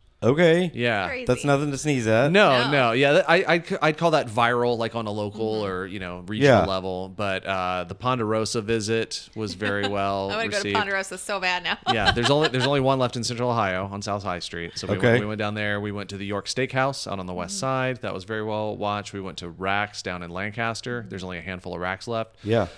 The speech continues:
Speaker 2: We went to Arthur Treacher's. There's only two of those left. Uh, that's up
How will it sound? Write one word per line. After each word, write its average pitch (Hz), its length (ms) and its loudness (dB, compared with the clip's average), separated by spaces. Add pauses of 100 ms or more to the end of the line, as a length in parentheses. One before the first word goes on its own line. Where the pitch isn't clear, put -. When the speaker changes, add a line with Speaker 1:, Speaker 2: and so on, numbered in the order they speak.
(180)
Speaker 2:
We 101 80 -4
went 98 160 -6
to 95 80 -6
Arthur 92 280 -6
Treacher's. 160 800 -4
There's 101 140 -6
only 92 160 -8
two 127 240 -2
of 117 60 -2
those 113 220 0
left. 123 440 -4 (260)
Uh, 87 320 -6
that's 87 320 -6
up 95 220 -8